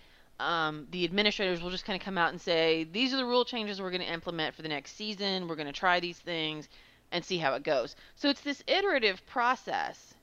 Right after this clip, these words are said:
in which each season some new things kinda get tested, and we see if it works or not. Um, but there's a lot of involvement from everybody. Now, what there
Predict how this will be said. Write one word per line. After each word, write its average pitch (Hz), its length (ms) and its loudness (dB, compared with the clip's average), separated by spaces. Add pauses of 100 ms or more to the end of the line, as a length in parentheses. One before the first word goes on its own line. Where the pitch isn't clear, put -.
(380)
in 185 160 -4
which 180 260 -2
each 214 220 -4
season 196 520 -2
some 185 120 -8
new 185 120 0
things 180 240 -4
kinda 160 180 -6
get 143 160 -6
tested, 226 1080 0
and 185 160 -8
we 170 40 -10
see 170 180 -8
if 160 100 -10
it - 100 -14
works 269 340 2
or 247 40 -4
not. 208 420 0 (600)
Um, 120 540 2 (440)
but 175 140 -2
there's 165 160 0
a 160 40 -6
lot 160 200 6
of 160 80 0
involvement 151 540 0
from 151 160 -12
everybody. 139 580 -4 (580)
Now, 175 200 2
what 202 260 0
there 185 200 2